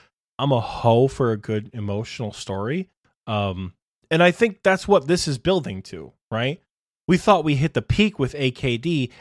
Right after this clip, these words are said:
and then everything hit the shitter. It's like we got to the top of the mountain and pulled back the curtain, and there's another mountain, and at the base of the mountain we're at is a dead king and no answers,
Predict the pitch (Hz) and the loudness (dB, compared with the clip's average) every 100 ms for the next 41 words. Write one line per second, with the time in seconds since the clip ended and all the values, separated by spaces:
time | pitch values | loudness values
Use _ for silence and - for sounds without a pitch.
0 | - 127 113 - - 151 165 175 175 131 | -6 -2 -2 -4 0 2 2 2 0 0
1 | 139 139 147 - 131 98 92 _ _ _ | -2 -2 -6 0 0 -2 -8 _ _ _
2 | _ - 139 135 139 165 175 - 143 - | _ -4 -4 0 2 4 4 2 -2 0
3 | - 151 143 143 117 117 135 170 180 110 | 0 2 2 0 0 0 -2 -4 -4 -6
4 | - 156 131 131 131 120 - 131 143 175 | -2 -2 0 -2 -2 -8 -6 -6 -6 -8
5 | 131 123 120 110 117 139 139 135 117 113 | -6 -4 -4 -6 -2 0 0 0 -2 -2
6 | 113 107 101 98 117 107 110 - 101 127 | -4 -6 -10 -8 -8 -6 -6 -6 -2 0
7 | 147 - 143 135 135 123 120 113 107 104 | 2 0 -2 0 0 -2 -6 -6 -8 -10
8 | 107 101 - 117 117 - 120 107 98 101 | -12 -10 -4 -4 -4 -6 -4 -2 -6 -6
9 | 104 104 107 101 101 - - 76 - | -6 -4 -4 -6 -10 -16 -16 -18 -18